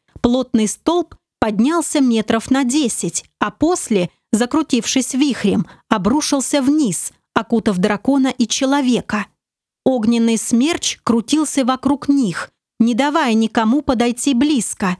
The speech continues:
Снаружи смерч гудел и шумел с такой силой, что закладывало уши. Зато внутри было настолько тихо, что было слышно собственное дыхание. Где ты встретился с этой мелкой погонью?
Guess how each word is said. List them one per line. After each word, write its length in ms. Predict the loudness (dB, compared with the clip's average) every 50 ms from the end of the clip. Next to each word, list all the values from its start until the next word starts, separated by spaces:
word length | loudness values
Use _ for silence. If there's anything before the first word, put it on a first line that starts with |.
| _ _ _ _ _ _ _ _ _ -8
Снаружи 640 | -4 0 0 2 2 2 2 2 0 0 0 0 -2
смерч 520 | 0 0 0 0 0 0 -2 -4 -6 -4
гудел 500 | -2 0 0 0 2 0 0 0 0 -2 _
и 100 | -2 -2
шумел 500 | -2 0 0 0 2 2 2 2 0 0
с 120 | -2 -4 -4
такой 400 | -4 -4 -2 -2 0 0 0 0
силой, 640 | -2 -4 -2 0 0 2 2 0 0 -2 -4 -6 _
что 260 | -6 -4 0 0 0
закладывало 840 | 0 0 -2 0 0 0 0 0 0 0 0 2 0 0 0 -2 -2
уши. 540 | 0 0 0 0 0 -2 -4 -4 -4 -4 -4 -6 _ _ _ _ -4
Зато 340 | -2 -2 -2 -2 0 0 0
внутри 440 | 0 2 0 0 0 0 0 0 0
было 240 | 2 2 2 2 2
настолько 560 | 2 0 -2 -2 0 0 0 0 0 -2 -2
тихо, 500 | -2 -2 0 0 -2 0 -2 -2 -2 -2
что 260 | -2 -2 -2 -2 0
было 260 | 0 0 0 0 0
слышно 540 | -2 -2 -2 0 0 0 0 -2 -2 -2 -2
собственное 760 | -2 0 -2 -2 -2 -2 -4 -4 -2 0 0 2 2 2 2
дыхание. 800 | 0 0 0 -2 -2 -2 -2 0 0 0 0 0 0 -2 -4 -6 -8 _ _ _ _ _ _ _ _ _ _ _ _ _ _ _ _ _ _ _ _ _ _ -2
Где 520 | 0 2 2 2 2 2 2 2 0 0
ты 180 | 0 0 -2 -2
встретился 840 | -2 -2 -2 0 0 2 2 2 0 0 0 0 -2 0 0 -2 -2
с 120 | 0 0 0
этой 280 | -2 0 0 0 2
мелкой 480 | 2 2 2 2 0 0 0 0 0 -2
погонью? 1160 | -2 _ -2 0 2 2 2 0 0 0 0 2 2 2 2 2 2 2 2 2 0 -2 -4